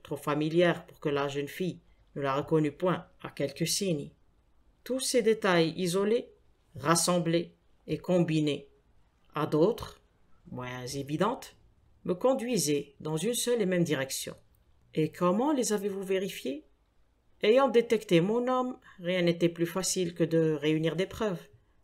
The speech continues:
Je connaissais la société pour qui il travaillait, je possédais son portrait, paru dans un journal. Je commençai par éliminer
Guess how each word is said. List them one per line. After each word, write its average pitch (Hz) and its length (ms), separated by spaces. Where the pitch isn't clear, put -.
Je - 120
connaissais 196 360
la 185 80
société 175 560
pour 165 240
qui 160 280
il 139 80
travaillait, 175 580
je 190 140
possédais 190 580
son 151 220
portrait, 247 500
paru 139 360
dans 135 240
un 147 100
journal. 220 480
Je 214 160
commençai 208 580
par 165 180
éliminer 156 600